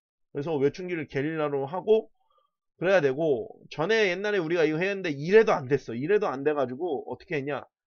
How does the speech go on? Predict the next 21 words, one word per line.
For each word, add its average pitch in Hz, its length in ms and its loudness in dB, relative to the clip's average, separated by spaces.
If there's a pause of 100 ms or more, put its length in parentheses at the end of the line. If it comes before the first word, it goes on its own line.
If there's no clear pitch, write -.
(120)
그냥 165 280 -6
박았어요. 135 540 -6 (1000)
관도에 156 400 -2
꼬라 - 300 -2
박았어, 127 440 -12
그냥. - 180 -18 (560)
너 151 140 4
죽고 202 240 -4
나 143 120 4
죽자 165 260 -4
하고 156 160 -2
우리는 147 280 -6
그냥 131 240 -6
삼십만, 190 420 -8
사십만, 139 400 -6
삼십만, 165 380 -8
사십만, 123 200 -10 (260)
백만이 196 380 0
이렇게 156 220 -4
서 180 180 -4
있는데 160 360 -6